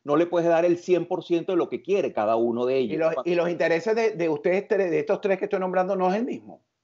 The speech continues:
Speaker 2: ¿O
Speaker 1: Ahí
Speaker 2: es que estoy
Speaker 1: es donde
Speaker 2: entendiendo mal?
Speaker 1: creo que es importantísimo, y esto es lo que yo quiero recalcar de, en esta entrevista. La gente piensa, y tú piensas, porque lo acabas de mencionar,
Speaker 2: Ujú.
Speaker 1: que nosotros tenemos los mismos intereses y que tenemos simplemente, o yo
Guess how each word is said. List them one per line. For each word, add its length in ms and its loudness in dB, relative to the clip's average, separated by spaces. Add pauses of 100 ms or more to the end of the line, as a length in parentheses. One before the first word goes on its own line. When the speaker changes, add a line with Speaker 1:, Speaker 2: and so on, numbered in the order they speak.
(100)
Speaker 2:
¿O 60 2
Speaker 1:
Ahí 140 8
Speaker 2:
es 40 4
que 60 -2
estoy 140 2
Speaker 1:
es 60 -2
donde 220 4
Speaker 2:
entendiendo 160 0
mal? 60 -2
Speaker 1:
creo 320 4
que 100 -4
es 80 -2
importantísimo, 1300 -4
y 120 -2
esto 160 -6
es 40 2
lo 100 2
que 120 -8
yo 100 -4
quiero 220 0
recalcar 640 -2
de, 220 -4
en 100 -12
esta 180 -12
entrevista. 680 -10 (320)
La 180 2
gente 380 0
piensa, 520 0
y 140 -6
tú 260 -2
piensas, 540 -2
porque 220 -6
lo 80 0
acabas 240 -4
de 40 -6
mencionar, 580 -2
Speaker 2:
Ujú. 340 -4
Speaker 1:
que 100 -10
nosotros 440 -2
tenemos 360 -2
los 140 -2
mismos 360 -2
intereses 560 0
y 80 -2
que 100 -2
tenemos 360 -6
simplemente, 800 0
o 120 0
yo 280 2